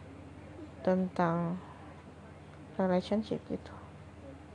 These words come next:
Jadi bukan masalah terpaku masalah agama aja, soal patuh, pat-, patuh mematuhi,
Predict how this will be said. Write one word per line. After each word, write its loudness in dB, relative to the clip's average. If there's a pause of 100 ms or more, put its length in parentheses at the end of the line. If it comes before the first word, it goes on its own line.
(400)
Jadi 12
bukan 12
masalah 12
terpaku 8
masalah 8
agama 12
aja, 10 (960)
soal 4
patuh, 8
pat-, -4 (160)
patuh 8
mematuhi, 10